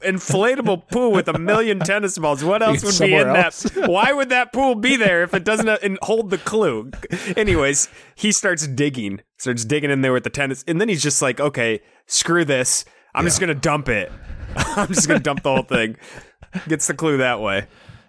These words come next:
Speaker 2: Next stop, a fountain with a clue in a bottle
Speaker 1: Mm-hmm.
Speaker 2: in the fountain. I'm not sure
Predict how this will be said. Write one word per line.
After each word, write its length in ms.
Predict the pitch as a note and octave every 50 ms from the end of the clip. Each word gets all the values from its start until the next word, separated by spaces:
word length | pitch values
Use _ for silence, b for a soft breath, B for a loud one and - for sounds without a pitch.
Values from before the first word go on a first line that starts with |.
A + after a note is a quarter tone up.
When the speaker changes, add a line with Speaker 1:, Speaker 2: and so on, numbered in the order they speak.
| B B _
Speaker 2:
Next 220 | G#2+ A#2 C3+ -
stop, 400 | - - D3+ D3 E3 F#3 - _ _ _ _ _ _ _ _ _ _ _ _ _ _ _ _
a 60 | -
fountain 580 | - - - C#3 C#3 C#3 D#3 D#3 E3 A3 B3+ - _ _ _ _ _ _ _ _ _ _ _ _ _
with 160 | - A#2+ A#2+
a 60 | - A#2+
clue 440 | - - C#3 C#3 C3 C3+ C#3+ D3
in 120 | C#3+ C#3 C3
a 60 | C3
bottle 520 | A2+ A2+ A2+ A#2+ B2 C3 D3+ G3 G#3 - _ _ _ _ _ _ -
Speaker 1:
Mm-hmm. 360 | - F2 F2+ E2+ E2 G2 B2+ C3 -
Speaker 2:
in 180 | - A2+ A#2+ C3
the 100 | C3 A#2+
fountain. 440 | - C3 B2 B2 B2+ C3+ D#3+ G3 - - _ _ _ _ _ _ _ _ _ _ _ _ _ _ _ _ _ _ _ _ _ _ _ _ _ _ _ _ _
I'm 160 | A#2 A#2 G#2
not 380 | A2 B2+ C#3 E3+ G3 G3+ F#3 -
sure 600 | - - - D#3+ D#3 D#3+ D#3+ D#3+ D#3+ D#3 D3+